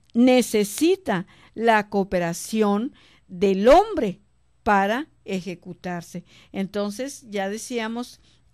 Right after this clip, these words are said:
que sin la ayuda, sin la disponibilidad de nosotros,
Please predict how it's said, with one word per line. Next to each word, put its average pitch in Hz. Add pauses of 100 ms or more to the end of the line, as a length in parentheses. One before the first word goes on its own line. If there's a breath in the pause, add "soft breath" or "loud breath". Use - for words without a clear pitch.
que 208
sin 330
la 208
ayuda, 226 (220 soft breath)
sin 208
la 190
disponibilidad 190 (300 soft breath)
de 226
nosotros, 269